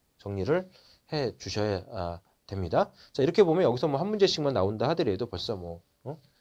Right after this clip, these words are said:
하나, 둘, 셋, 넷, 다섯, 여섯, 일곱, 여덟, 아홉 문제 정도 출제가 되니까, 음, 이제 비중 있게 여기서 이제 좀 공부를 하셔야 되는 그런 내용들이 있다. 이렇게 보시고요.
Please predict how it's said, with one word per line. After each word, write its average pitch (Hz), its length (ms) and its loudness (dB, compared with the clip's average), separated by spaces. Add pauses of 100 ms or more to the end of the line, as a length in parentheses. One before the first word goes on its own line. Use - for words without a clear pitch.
(480)
하나, 127 180 -2
둘, 117 120 -2
셋, 127 200 -4
넷, 101 280 0
다섯, 95 280 -6
여섯, 92 220 -4
일곱, 95 280 -6
여덟, 90 220 -4
아홉 92 400 -4
문제 95 300 -8
정도 85 460 -4 (200)
출제가 160 340 0
되니까, 95 460 -6 (360)
음, 85 280 -14 (500)
이제 - 120 -18
비중 123 300 0
있게 101 240 -2
여기서 104 240 -4
이제 87 140 -14
좀 82 240 -18 (100)
공부를 92 460 -4 (300)
하셔야 151 300 0
되는 90 300 -4
그런 90 180 -8
내용들이 101 400 -2
있다. 90 300 -10 (260)
이렇게 95 220 -8
보시고요. 85 380 -8